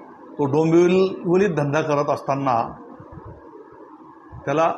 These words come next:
अचानक मेसेज आला की माझ्यावर अंबरनाथला केस झाली किंवा अ, उल्हासनगरला केस झाली. त्याच्या लक्षात येत होतं की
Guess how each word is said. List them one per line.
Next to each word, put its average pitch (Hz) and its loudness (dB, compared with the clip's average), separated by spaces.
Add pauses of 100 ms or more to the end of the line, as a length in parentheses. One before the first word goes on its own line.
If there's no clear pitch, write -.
अचानक 180 0
मेसेज 175 0
आला 170 4
की 165 2
माझ्यावर 170 2
अंबरनाथला 175 2
केस 147 0
झाली 117 -2 (880)
किंवा 165 2 (840)
अ, 135 -6
उल्हासनगरला 170 2
केस 139 -4
झाली. 113 -4
त्याच्या 165 -2
लक्षात 196 2 (200)
येत 202 0
होतं 180 0
की 226 -6